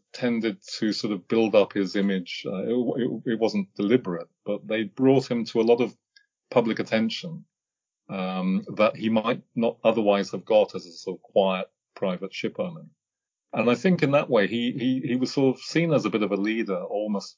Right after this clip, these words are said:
from the very beginning. Uh, and then he just, uh, took it on to another level,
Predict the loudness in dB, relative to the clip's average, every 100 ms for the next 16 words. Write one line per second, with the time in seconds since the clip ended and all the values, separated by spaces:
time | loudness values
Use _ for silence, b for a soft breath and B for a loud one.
0 | _ -6 -4 0 -2 -2 -2 -2 -2 -8
1 | _ _ _ -14 -6 -4 -2 -2 2 2
2 | 0 -4 -2 -2 -4 -16 -16 -10 -10 -10
3 | -16 -6 -2 2 4 4 0 0 0 0
4 | 4 4 2 -6 -10